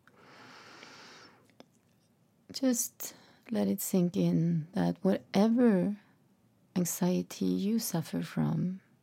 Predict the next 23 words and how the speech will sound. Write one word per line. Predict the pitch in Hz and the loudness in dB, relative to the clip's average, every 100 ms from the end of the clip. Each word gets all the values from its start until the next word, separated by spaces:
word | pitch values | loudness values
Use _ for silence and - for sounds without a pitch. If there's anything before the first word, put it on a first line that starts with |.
| _ - | _ -2
it | 175 | -2
has | 147 - 190 - | -2 -4 -4 -2
an | 220 202 | -4 -2
origin | 175 165 - 165 160 220 _ _ - - - _ _ 175 | 0 -2 0 0 0 -2 _ _ -20 -20 -20 _ _ -2
way | 190 202 180 165 | 2 2 2 0
in | 147 | -2
the | - | -6
past. | - 160 190 - - - _ - - _ _ - - - - - - - - - - - | -8 -8 -10 -14 -16 -20 _ -20 -20 _ _ -20 -20 -20 -20 -20 -20 -20 -20 -20 -20 -4
And | - 220 | 2 4
the | |
good | 240 277 - | 4 2 0
part | - 165 170 202 - - | -2 0 0 -2 -8 -8
about | 185 196 202 | -2 -2 -2
thinking, | - 233 220 214 202 190 214 262 | 0 2 2 2 0 0 -2 -2
you | 196 | 0
know, | 190 185 | 2 2
what | 202 226 240 - - | 0 -2 -2 -4 -14
caused | - 226 214 - | -2 0 0 -2
this | 208 202 - | -6 -6 -2
in | 202 | -2
the | 196 | -2
first | 196 190 - | -2 -2 -4
place? | - 175 185 233 - - | -2 -2 -2 -4 -8 -12